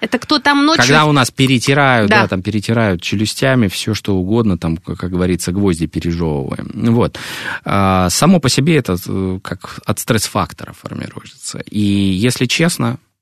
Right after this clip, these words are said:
Speaker 2: м, вот прям честно сказать,
Speaker 1: Мгм.
Speaker 2: просто о-, одномоментные нагрузки не делать таким пациентам, и можно получить хороший результат. И там есть определенные форматы
Speaker 1: А они не
Speaker 2: дизайнов
Speaker 1: сотрут
Speaker 2: конструкций.
Speaker 1: свои з-, вот зубы, вот,
Speaker 2: Да,
Speaker 1: э, если все, человек
Speaker 2: временные
Speaker 1: все-таки
Speaker 2: ставятся, например, какие-то, но не сразу большие нагрузки на эти зубы.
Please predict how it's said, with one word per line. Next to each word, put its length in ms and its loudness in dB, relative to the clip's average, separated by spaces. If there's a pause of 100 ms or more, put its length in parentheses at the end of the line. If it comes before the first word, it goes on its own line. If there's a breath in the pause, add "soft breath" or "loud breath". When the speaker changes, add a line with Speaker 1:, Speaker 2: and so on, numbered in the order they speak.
(100)
Speaker 2:
м, 240 -8
вот 160 -2
прям 280 -2 (120)
честно 340 -4
сказать, 560 -2 (100)
Speaker 1:
Мгм. 100 -2
Speaker 2:
просто 400 0 (180)
о-, 80 -10
одномоментные 760 0
нагрузки 420 0
не 140 2
делать 300 0 (160)
таким 380 -4
пациентам, 520 -6
и 40 2
можно 260 2
получить 340 -4
хороший 360 -6
результат. 420 -6 (400 loud breath)
И 140 2
там 220 2
есть 200 2
определенные 540 0
форматы 500 -4
Speaker 1:
А 60 4
они 160 2
не 60 4
Speaker 2:
дизайнов 420 4
Speaker 1:
сотрут 160 2
Speaker 2:
конструкций. 640 -2
Speaker 1:
свои 280 0
з-, 220 -6
вот 320 -2
зубы, 240 -2
вот, 180 -4
Speaker 2:
Да, 160 -8
Speaker 1:
э, 180 -2
если 260 -4
все, 200 -2
человек 300 0
Speaker 2:
временные 260 2
Speaker 1:
все-таки 200 -4
Speaker 2:
ставятся, 500 -4
например, 420 -10
какие-то, 480 -12
но 140 -8
не 160 -6
сразу 320 -4
большие 580 2
нагрузки 600 0
на 200 -6
эти 220 -14
зубы. 360 -12